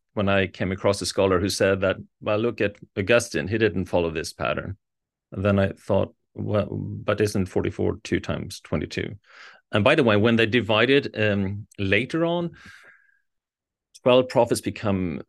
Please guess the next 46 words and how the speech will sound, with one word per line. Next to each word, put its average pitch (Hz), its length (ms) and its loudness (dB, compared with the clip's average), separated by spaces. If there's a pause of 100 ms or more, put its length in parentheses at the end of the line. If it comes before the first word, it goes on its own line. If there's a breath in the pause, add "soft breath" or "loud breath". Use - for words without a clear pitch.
(380)
becomes - 460 -8
twelve 110 480 2
books, 117 460 2
and 78 220 -2
one 95 200 0
and 90 100 0
two 92 140 -4
Samuel 127 460 0
become 98 280 -8
two 135 220 -2
books. 120 240 0
And 104 120 2
it's 117 140 2
a 131 60 2
little 123 220 2
bit - 140 -6
arbitrary 151 600 0
if - 100 -6
you 104 60 -12
should 117 100 -10
divide 117 320 -2
certain 120 260 -2
books, 143 240 -2
but 123 200 0 (320)
if 123 120 0
you 135 80 2
do 131 200 2
it 110 200 0
the 110 100 0
way 107 420 2 (140)
that 113 120 -4 (160)
it, - 140 -8 (140)
it 101 100 0
has 98 280 2
come 101 260 0
down 120 260 0
to 80 160 -2
us, - 240 -2
you 117 100 -2
get 107 220 0
sixty-six - 1040 -4
books. - 520 -8 (380 soft breath)
And 104 160 2
I 101 200 4
thought 98 540 0
that 95 180 -2